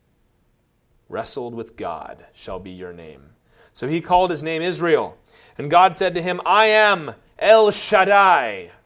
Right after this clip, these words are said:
God Almighty. Be fruitful and multiply. A nation and a company of nations shall come from you, and kings shall come from your own body.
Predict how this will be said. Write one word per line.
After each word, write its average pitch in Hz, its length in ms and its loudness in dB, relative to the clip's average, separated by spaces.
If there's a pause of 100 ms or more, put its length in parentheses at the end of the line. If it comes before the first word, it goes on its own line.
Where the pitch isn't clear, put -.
(200)
God 202 420 4
Almighty. 185 840 2 (340)
Be 220 240 2
fruitful 214 640 2
and 185 140 -2
multiply. 170 760 -2 (300)
A 175 100 2
nation 208 480 0
and 180 100 -2
a 175 80 0
company 247 540 -2
of 196 100 0
nations 202 480 -4
shall 175 220 -2
come 180 260 -8
from 170 220 -10
you, 143 320 -8 (320)
and 156 320 -10
kings 175 960 -6
shall 180 260 0
come 175 260 -6
from 151 180 -10
your 170 260 0
own 156 220 -2
body. 113 480 -4